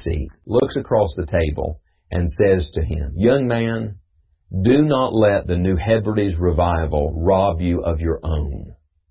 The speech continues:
That's powerful. What he meant by that was,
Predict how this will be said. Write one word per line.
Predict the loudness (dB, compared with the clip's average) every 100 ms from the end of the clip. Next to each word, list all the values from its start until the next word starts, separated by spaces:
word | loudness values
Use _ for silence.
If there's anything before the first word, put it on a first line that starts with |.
| _ _ _ _ _ _ _ _ _ _ _
That's | -18 -8
powerful. | -4 -2 -2 -4 -12 -20 _ _ _ _ _ _ _ _ -2
What | 2
he | 4
meant | 4 2 2
by | 0 0
that | 0 0
was, | 2 2 0